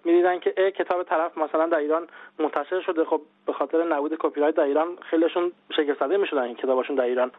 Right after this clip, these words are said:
منتشر شده. مثلاً آقای یوسا یکیش که من بهش گفتم ده تا از کتابا در ایران منتشر شده، خب براش اصلاً خبر بود، <laughs> خودش از این موضوع اطلاع نداشت. این باعث می‌شد که اتفاقاً طرف کنجکاوی بیشتری نشون بده، وقت بیشتری سر مصاحبه بذاره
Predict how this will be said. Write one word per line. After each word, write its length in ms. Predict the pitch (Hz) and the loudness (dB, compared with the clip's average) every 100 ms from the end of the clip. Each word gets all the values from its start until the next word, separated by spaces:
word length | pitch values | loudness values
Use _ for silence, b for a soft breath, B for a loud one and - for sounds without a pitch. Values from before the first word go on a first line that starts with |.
| - | -6
منتشر 360 | 131 123 113 113 | -2 -2 -2 -8
شده. 180 | 117 | -6
مثلاً 240 | 113 127 139 | -2 0 2
آقای 180 | 139 151 | 2 0
یوسا 240 | 139 156 | 0 0
یکیش 320 | 156 160 - - - - | 0 -2 -4 -14 -16 -8
که 60 | 143 | -4
من 160 | 147 | -2
بهش 120 | 151 147 | -2 -4
گفتم 300 | 156 - 143 | -4 -4 -2
ده 180 | 151 151 | -2 -2
تا 120 | 156 | -2
از 60 | 143 | -4
کتابا 300 | 147 143 147 | -6 -6 -2
در 100 | 139 | 0
ایران 200 | 135 139 | 2 0
منتشر 320 | 135 135 131 - | -2 -6 -6 -4
شده، 180 | 151 | -2
خب 160 | 175 180 165 | 0 -2 -2
براش 180 | 160 - - | -4 -8 -10
اصلاً 260 | 151 160 165 - - - | -4 -4 -4 -8 -10 -4
خبر 300 | 135 147 170 | -2 0 0
بود، 180 | 139 110 - - | -2 -10 -14 -10
<laughs> 200 | 160 - | -4 -2
خودش 180 | 160 - | -2 -2
از 180 | 175 151 | -4 -4
این 100 | 160 151 | -8 -6
موضوع 220 | 147 151 | -2 0
اطلاع 280 | 147 143 147 | 0 0 0
نداشت. 280 | 147 127 - B B B | 0 -2 -8 B B B
این 200 | - 262 | 0 2
باعث 260 | 240 226 226 | 2 -2 -4
می‌شد 240 | 233 240 | -4 -4
که 120 | - 226 | 0 0
اتفاقاً 440 | 214 - 190 202 214 | 0 -4 -4 -4 -2
طرف 260 | 196 202 | -2 -2
کنجکاوی 440 | - 180 165 175 202 | -4 -4 -2 0 0
بیشتری 300 | 175 196 202 | 0 0 0
نشون 280 | 190 202 | -2 -2
بده، 340 | 190 190 196 185 165 | 0 4 4 2 0
وقت 240 | 180 - | -2 -2
بیشتری 380 | 175 151 175 180 | -10 -2 0 0
سر 120 | 180 175 | 0 -2
مصاحبه 440 | 165 160 156 156 | -2 0 0 2
بذاره 500 | 151 147 147 147 | 0 2 2 2